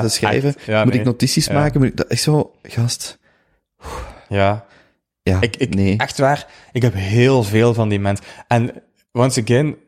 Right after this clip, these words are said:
Speaker 2: valt mij daarmee lastig, hè. Dus echt, ik heb daar
Speaker 1: Ja,
Speaker 2: geen
Speaker 1: want het
Speaker 2: probleem
Speaker 1: kan ook
Speaker 2: mee.
Speaker 1: deel van hun proces
Speaker 2: Ja,
Speaker 1: zijn, hè.
Speaker 2: tuurlijk,
Speaker 1: Dus,
Speaker 2: tuurlijk.
Speaker 1: ja.
Speaker 2: Ik heb, ik heb echt al, eh, heel stom bijvoorbeeld, er is, er is iemand geweest die zei, "Ik zou ook graag een boek schrijven." Het zijn een aantal <laughs> mensen geweest.
Speaker 1: Hmm.
Speaker 2: Ehm,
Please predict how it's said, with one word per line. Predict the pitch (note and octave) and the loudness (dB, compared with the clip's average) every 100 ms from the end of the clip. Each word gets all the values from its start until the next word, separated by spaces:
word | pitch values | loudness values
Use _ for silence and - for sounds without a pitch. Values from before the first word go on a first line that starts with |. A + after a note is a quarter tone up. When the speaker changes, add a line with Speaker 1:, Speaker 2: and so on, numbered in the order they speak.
| _ _ _ | _ _ _
Speaker 2:
valt | - G#2 C3 | -8 -2 2
mij | C3+ | 2
daarmee | A#2+ A2+ A2+ | 2 2 4
lastig, | D#3+ - G#2+ | 2 0 -2
hè. | A#2 F3 - - A#2 | -4 -4 -12 -8 -4
Dus | A#2+ A#2+ | -2 -4
echt, | C3+ | -4
ik | - | 0
heb | B2+ | 2
daar | |
Speaker 1:
Ja, | |
Speaker 2:
geen | |
Speaker 1:
want | A#2 A2+ | 2 2
het | C#3 | 2
Speaker 2:
probleem | C3+ B2 | 2 2
Speaker 1:
kan | |
ook | A#2+ | 2
Speaker 2:
mee. | A2+ | 4
Speaker 1:
deel | A#2 | 4
van | A#2+ | 4
hun | A2 | 2
proces | G2+ F2+ A2 A#2 | 0 0 2 2
Speaker 2:
Ja, | A3+ | 2
Speaker 1:
zijn, | F2 | 4
hè. | G#2+ | 2
Speaker 2:
tuurlijk, | C#4+ E3 - | 2 2 0
Speaker 1:
Dus, | - | -2
Speaker 2:
tuurlijk. | B3+ B2 | -2 0
Speaker 1:
ja. | F#2+ | 0
Speaker 2:
Ik | A2+ | 0
heb, | - | 0
ik | C3 | -2
heb | C3 - | -2 -2
echt | D#3+ E3+ D#3+ | -4 0 0
al, | D#3+ - | 0 -2
eh, | G2+ A2 - - | -12 -16 -20 -12
heel | B2 D3+ F3+ | 0 2 4
stom | F3 - F3 | 2 0 0
bijvoorbeeld, | E3+ D#3 E3 D#3 | 2 2 2 2
er | C3+ | 2
is, | C#3 C#3 - | 0 0 -4
er | B2+ | 0
is | C#3 | 2
iemand | C3+ C3 B2 | 2 0 0
geweest | C3 D#3 E3+ - C3+ | 0 2 0 -6 -2
die | C#3+ C3 | 0 2
zei, | C3+ D3 | 2 2
"Ik | C#3 - | 0 0
zou | C#3+ | 2
ook | D3+ D3 | 2 0
graag | - C3+ C#3 | 0 0 0
een | - A2+ | -4 -4
boek | A2+ - | -4 -6
schrijven." | - A#2+ | -4 -4
Het | - - | -4 -4
zijn | - A#2 | 0 2
een | G#2 | 2
aantal | G#2+ G#2 - A2 | 0 -2 -2 -2
<laughs> | A#2 | -2
mensen | - - G#2+ | -2 -4 -4
geweest. | A2 G2 E2 | -2 0 2
Speaker 1:
Hmm. | D#2+ - - - - | 0 -4 -18 -14 0
Speaker 2:
Ehm, | A#2 A#2 A#2 A2+ A2+ | 2 4 2 2 -2